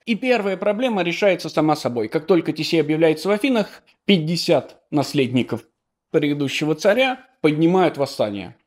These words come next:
Правда, среди них оказывается один предатель, поэтому Тесей с легкостью подавляет это восстание, убивая все пятьдесят наследников.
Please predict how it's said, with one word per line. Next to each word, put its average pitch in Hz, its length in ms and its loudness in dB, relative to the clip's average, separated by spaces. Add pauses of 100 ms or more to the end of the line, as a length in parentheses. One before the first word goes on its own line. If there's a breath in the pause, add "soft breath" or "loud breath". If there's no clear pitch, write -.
(180)
Правда, 202 340 2
среди 208 340 -2
них 233 320 0
оказывается 208 880 0
один 202 460 -2
предатель, 214 1000 -2 (300)
поэтому 175 460 2
Тесей 214 360 -4
с - 80 -10
легкостью 165 760 0 (260)
подавляет 139 720 0
это 120 220 -2
восстание, 170 720 0
убивая 156 500 2
все 151 200 -6
пятьдесят 120 460 -4
наследников. - 440 -18